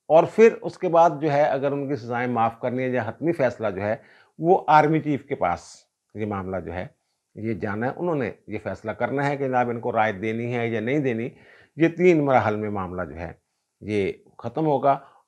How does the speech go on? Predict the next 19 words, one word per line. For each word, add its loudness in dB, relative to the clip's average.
और 4
इमरान 6
खान -4
साहब -4
जो -10
हैं, -16
ये 2
दहशतगर्दी 0
की -2
अदालतें 4
हों, -6
इंसदाद -2
दहशतगर्दी -4
की, -14
या 2
फौजी -4
अदालतें, -10
इनके 8
केस 4